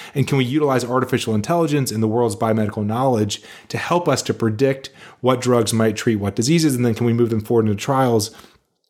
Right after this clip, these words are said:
in cases where drug companies aren't interested? And over eighty percent of drugs are generic. So for eighty, over eighty percent of all drugs, there is no commercial interest to pursue new uses for them.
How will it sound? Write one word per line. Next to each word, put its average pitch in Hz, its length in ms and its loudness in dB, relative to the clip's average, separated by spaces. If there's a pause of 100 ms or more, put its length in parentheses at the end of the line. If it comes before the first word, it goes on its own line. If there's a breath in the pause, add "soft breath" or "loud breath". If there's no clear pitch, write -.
(280)
in 131 120 2
cases 127 360 0
where 110 140 2
drug 117 240 0
companies 104 340 0
aren't 104 220 0
interested? 101 460 -4 (260 loud breath)
And 135 140 -2
over 131 180 2
eighty 139 200 0
percent 131 260 0
of 107 80 -2
drugs 113 240 0
are 110 40 0
generic. 143 560 -2 (200 loud breath)
So 135 180 0
for 127 160 -2
eighty, 123 260 0
over 127 240 0
eighty 120 140 2
percent 117 240 0
of 107 80 2
all 104 140 4
drugs, 123 340 0
there 120 160 0
is 131 220 0
no 120 180 2
commercial 113 460 0
interest 107 440 -2 (280 loud breath)
to 117 100 2
pursue 117 380 0
new 107 100 2
uses 104 400 0
for 107 140 -4
them. 92 320 -6